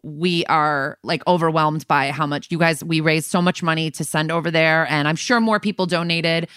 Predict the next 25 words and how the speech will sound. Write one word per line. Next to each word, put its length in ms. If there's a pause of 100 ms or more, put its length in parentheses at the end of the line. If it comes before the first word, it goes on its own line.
(260)
Um, 240
we 100
just 160
only 220
got 140
receipts 300
from 140
people 240
who 80
spent 360
fifty 280
or 60
more, 260
but 180
if 140
you 80
gave 300
even 240
four 340
dollars, 380
a 80
dollar, 500
like, 240
that's 220
still 440